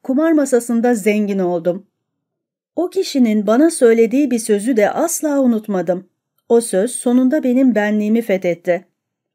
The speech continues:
Ahlak kurallarımdan geri kalanları o sayede kurtarabildim. Bir daha asla kumar oynamayacağım. O adamın kim olduğu hakkında zerre kadar fikrim yok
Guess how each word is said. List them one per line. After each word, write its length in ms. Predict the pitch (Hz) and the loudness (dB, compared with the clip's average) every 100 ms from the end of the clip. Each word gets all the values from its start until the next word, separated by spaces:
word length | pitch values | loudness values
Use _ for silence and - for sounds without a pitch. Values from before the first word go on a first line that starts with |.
| _ | _
Ahlak 440 | 262 254 339 349 | -6 -4 -4 -2
kurallarımdan 840 | 285 247 226 214 202 214 220 226 214 | 0 2 2 0 -2 -2 0 0 0
geri 280 | 208 233 311 | 2 0 0
kalanları 720 | 233 214 202 196 196 277 294 | 0 0 0 -2 -2 0 0
o 120 | 294 | 0
sayede 560 | 330 - 233 214 208 233 | -2 0 2 2 2 0
kurtarabildim. 840 | 226 196 208 202 190 180 170 185 - _ _ _ | 0 0 2 2 2 0 -2 -4 -10 _ _ _
Bir 140 | 202 208 | -4 -2
daha 260 | 190 196 | -2 -4
asla 400 | - 311 - 302 | -4 -6 -4 -4
kumar 300 | 294 247 240 | -2 -2 0
oynamayacağım. 840 | 214 208 202 185 175 190 175 190 - _ _ - | 0 0 -2 -4 -4 -2 -2 -4 -14 _ _ -6
O 140 | 330 | -2
adamın 400 | 330 262 247 233 | 0 2 2 0
kim 240 | 220 349 302 | -2 -2 0
olduğu 300 | 247 202 202 | 2 2 0
hakkında 560 | 196 185 190 185 196 | -2 -4 -6 -2 -2
zerre 460 | 185 202 233 254 359 | -2 -2 -2 -2 -4
kadar 300 | 269 254 262 | -2 0 -2
fikrim 400 | 254 220 214 214 | -4 -4 -2 0
yok 300 | 190 165 | 0 -2